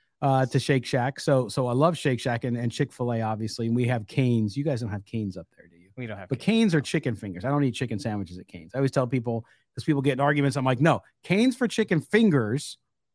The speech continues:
Speaker 1: and I like their fries 'cause I like crinkle fries. And then for sandwiches, you go to Chick-fil-A, especially the spicy one. Right. So, so I get it. But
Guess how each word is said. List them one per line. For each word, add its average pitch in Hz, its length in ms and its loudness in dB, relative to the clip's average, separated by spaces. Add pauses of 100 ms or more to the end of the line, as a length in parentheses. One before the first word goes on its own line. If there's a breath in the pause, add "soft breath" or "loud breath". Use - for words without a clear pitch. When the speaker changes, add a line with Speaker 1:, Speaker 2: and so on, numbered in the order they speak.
(200)
Speaker 1:
and 147 80 2
I 139 40 4
like 139 200 2
their 127 100 -2
fries 131 320 0
'cause 113 120 -4
I 117 40 0
like 113 180 -2
crinkle 113 280 -4
fries. 98 280 -10 (460 soft breath)
And 156 200 2
then 143 440 2 (340)
for 135 100 -2
sandwiches, 170 600 0
you 127 60 -2
go 127 100 2
to 101 60 -8
Chick-fil-A, - 400 -12 (400)
especially 131 300 -2
the 110 80 -4
spicy - 360 -12
one. - 60 -20 (640)
Right. - 100 -12 (460 loud breath)
So, 151 340 0
so 185 180 -4
I 180 120 2
get 160 180 4
it. 117 80 -4
But 165 140 0